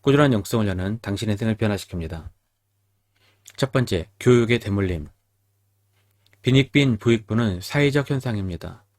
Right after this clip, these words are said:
가난과 부는 대물림 됩니다. 교육도 마찬가지입니다. 더 배운 부모가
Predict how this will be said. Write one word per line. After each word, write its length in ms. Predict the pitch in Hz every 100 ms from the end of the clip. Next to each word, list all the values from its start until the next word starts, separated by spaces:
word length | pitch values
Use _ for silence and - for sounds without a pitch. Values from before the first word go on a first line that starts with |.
| _ -
가난과 420 | 117 123 120 117
부는 380 | 110 113 90 90
대물림 400 | 104 110 120 113
됩니다. 480 | 95 90 85 85 _ _ _ _ -
교육도 340 | 131 127 147
마찬가지입니다. 960 | 113 92 120 110 98 87 82 90 95 _ _ -
더 200 | 113 110
배운 260 | 110 110
부모가 580 | 104 98 95 107 90 98